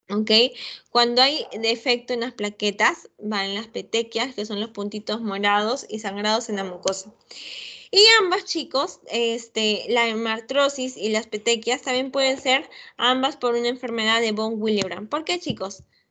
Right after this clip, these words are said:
¿Se acuerdan quién era el factor de von Willebrand? ¿Y por qué una enfermedad de von Willebrand me daría petequias? Porque dijimos que las petequias eran, ¿dónde? Problemas de las plaquetas. Entonces, para que una plaqueta,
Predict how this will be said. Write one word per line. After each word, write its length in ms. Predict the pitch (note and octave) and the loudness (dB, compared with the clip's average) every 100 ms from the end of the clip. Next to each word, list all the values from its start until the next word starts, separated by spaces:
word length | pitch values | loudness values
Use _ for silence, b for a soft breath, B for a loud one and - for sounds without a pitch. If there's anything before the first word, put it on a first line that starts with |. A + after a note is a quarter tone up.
| - - | -6 -2
¿Se 60 | |
acuerdan 600 | A#3+ - C4 C4+ C#4+ D4+ C#4+ - - G#3+ | -2 0 0 0 -4 -4 -8 -10 -12 -8
quién 180 | B3+ A#3+ | -4 -2
era 180 | A#3+ A#3+ | 0 2
el 160 | A#3 | 0
factor 360 | A#3 A#3 A#3 B3 | -2 -6 -8 -6
de 120 | A#3 | -6
von 180 | A3+ A3+ A#3 | -4 -4 -4
Willebrand? 540 | A3+ A3 A3 A3 C4 E4+ - B B _ | -4 -2 -2 -2 -4 -8 -18 B B _
¿Y 80 | A3+ | -8
por 240 | A3+ A#3+ | -4 -4
qué 180 | A#3 B3+ | 2 2
una 120 | C#4 | 2
enfermedad 480 | C#4 C#4 A3+ A3 A3+ | -2 -4 -2 2 4
de 80 | A3 | 2
von 320 | G#3+ A3 A3+ | 2 0 0
Willebrand 440 | A3+ A3 G#3+ A3 A3 | 0 0 2 2 2
me 140 | G#3 | 0
daría 400 | F#3+ G3 G#3+ G#3+ | 0 2 2 0
petequias? 640 | F#3 F#3+ F#3 - C4+ - - - B B - | -4 -4 -4 -2 -2 -2 -20 -20 B B 0
Porque 240 | C#4+ D4+ D#4 | 2 6 4
dijimos 380 | D#4+ F#4+ G#4 | 4 4 4
que 100 | - | 4
las 160 | C#4 B3+ | 2 2
petequias 680 | - G#3 B3 A3+ B3+ D#4+ - | 0 2 2 4 2 2 -2
eran, 340 | G#3+ A3+ A#3 A3+ - | -2 0 0 -4 -4
¿dónde? 460 | B3 C4+ C#4+ G4+ - | -2 0 2 0 0
Problemas 520 | A#3+ A3 A3 A3+ A3+ | 0 2 2 2 2
de 100 | A#3 | 4
las 380 | A#3+ D4 B4+ - _ _ _ _ | 6 4 2 -10 _ _ _ _
plaquetas. 1040 | G3+ G3 F3+ F3 G#3 G#3 G3 G3+ - - B B B A#3 | -6 -6 -6 -6 0 2 2 -6 -14 -16 B B B -16
Entonces, 500 | - A3+ C4 B3+ B3 - C3+ | -10 -6 -6 -6 -12 -14 -6
para 220 | B3 A#3 | 0 2
que 100 | A#3+ | 0
una 180 | D#4+ A#4+ | -2 -2
plaqueta, 800 | B3 G#3+ G#3+ A#3+ A#3 A#3+ B3 - | -2 -4 2 2 4 2 0 -4